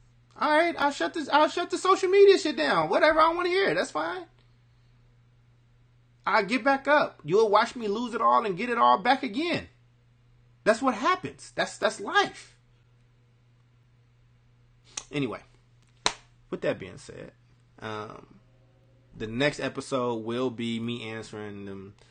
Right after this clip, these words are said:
silly little, uh, relationship questions. Whatever. You can send me more questions too. You can, you can leave a comment and you can go into my D Ms. You can do whatever.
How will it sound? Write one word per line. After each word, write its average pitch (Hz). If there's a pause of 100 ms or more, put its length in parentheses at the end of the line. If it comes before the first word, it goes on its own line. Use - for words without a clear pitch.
(140)
silly 117
little, 110 (360)
uh, 104
relationship 131
questions. 110 (200)
Whatever. 139 (140)
You 196
can 269
send 285
me 269
more 247
questions 240
too. 156
You 123
can, 135 (180)
you 135
can 143 (140)
leave 135
a 135
comment 143
and 90 (360)
you 117
can 104
go 131
into 135
my 131
D 131
Ms. 135
You 131
can 135
do 135
whatever. 120